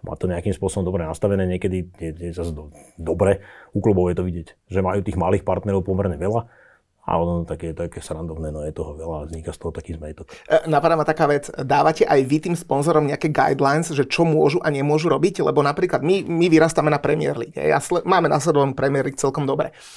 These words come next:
Speaker 2: A je jedna poisťovacia spoločnosť, ktorá teda využíva tie ledkové banery, ktoré sú za, za autovými čiarami a na schvál tam majú pusteného takého psíka, ktorý ti tady prebehne a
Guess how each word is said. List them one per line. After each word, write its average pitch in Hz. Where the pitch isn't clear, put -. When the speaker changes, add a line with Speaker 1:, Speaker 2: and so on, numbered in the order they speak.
Speaker 2:
A -
je 185
jedna 175
poisťovacia 160
spoločnosť, 202
ktorá 139
teda 131
využíva 143
tie 131
ledkové 127
banery, 131
ktoré 123
sú 123
za, 139
za -
autovými 143
čiarami 165
a -
na 240
schvál 180
tam 175
majú 156
pusteného 151
takého 143
psíka, 139
ktorý 135
ti 139
tady 135
prebehne 151
a 147